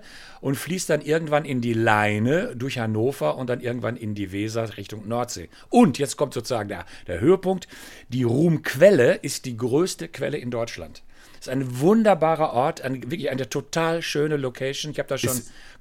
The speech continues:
Speaker 2: in der Nähe von
Speaker 1: Quellenkonzerte
Speaker 2: Göttingen,
Speaker 1: gemacht.
Speaker 2: ne, oder?
Speaker 1: Äh, in der Nähe von Göttingen,
Speaker 2: Ja.
Speaker 1: genau, Richtung, ja. Und wirklich traumschöne Quelle, also das, äh, macht richtig Spaß.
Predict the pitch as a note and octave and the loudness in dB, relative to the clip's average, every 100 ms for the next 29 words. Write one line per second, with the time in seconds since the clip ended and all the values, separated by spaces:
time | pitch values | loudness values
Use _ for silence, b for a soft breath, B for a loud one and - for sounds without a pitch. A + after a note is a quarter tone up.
0 | A#2+ B2+ C#3+ A#2+ D3+ D3 - - C#3+ C#3 | 4 6 8 8 6 6 6 8 8 8
1 | G#2+ G2 G#2+ D3+ A#2+ D3+ E3 - D#3+ D#3+ | 6 6 4 2 0 -2 -2 -2 -4 0
2 | E3+ E3 F#3+ F3 D#3 D3 G2+ G#2+ G#2 F#2+ | 2 2 2 0 0 0 0 2 2 0
3 | D#2+ - G#2+ - E2+ - A2 F#2+ - - | -6 -10 -10 -10 -14 -12 -12 -12 -14 -16
4 | - - b b - A#2+ A#2+ C#3+ A#2 - | -18 -16 b b -6 -2 -2 -4 -8 -10
5 | - - - C#3+ D#3+ - D3+ D3 - C3+ | -18 -12 0 2 2 0 0 -2 0 0
6 | C3+ C3 - - A2 A#2 A2+ - b b | 2 -2 -6 -8 -4 -4 -6 -12 b b
7 | b b - A2+ - - A#2 A#2 A#2 A#2 | b b -8 -8 -8 -8 -6 -6 -8 -10
8 | C3 B2 - - - | -10 -10 -10 -12 -14